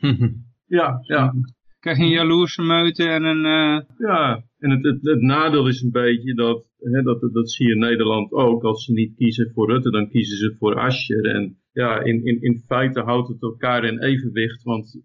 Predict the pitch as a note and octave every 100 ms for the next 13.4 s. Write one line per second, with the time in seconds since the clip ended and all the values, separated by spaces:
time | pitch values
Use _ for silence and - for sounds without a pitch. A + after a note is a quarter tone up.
0 | B2+ B2+ A#2 B2+ C3+ A#2+ C3 C3+ B2 A#2
1 | _ _ B2+ C3 A#2+ A#2+ - B2 A#2 A#2
2 | - A2+ A2 A2+ A2+ B2 A2+ - A2+ A2+
3 | G2+ G#2 C3 C3+ B2+ G#2 G2+ - _ -
4 | B2 A2+ A2 G#2 A#2 C#3 F3+ F3+ B2 A#2+
5 | B2 - C3 A2 A2 G#2+ G#2 C3 A#2+ B2
6 | A2+ A2 - - - A#2 D3 D3+ D#3 D#3
7 | C#3+ C#3+ C#3 C3+ C3+ - _ - B2 B2+
8 | C3 - C#3 D4+ G#3+ B2+ - _ _ _
9 | - C#3 - - _ - - - A#2+ G#2+
10 | A#2 A#2+ B2 - A2 A2+ B2 A#2 A2+ -
11 | - A#2+ A2+ A2+ - B2 A#2+ C3+ C3 B2+
12 | - A2 - - G#2+ F#2+ - F#2+ G2 G#2
13 | B2+ B2 A#2+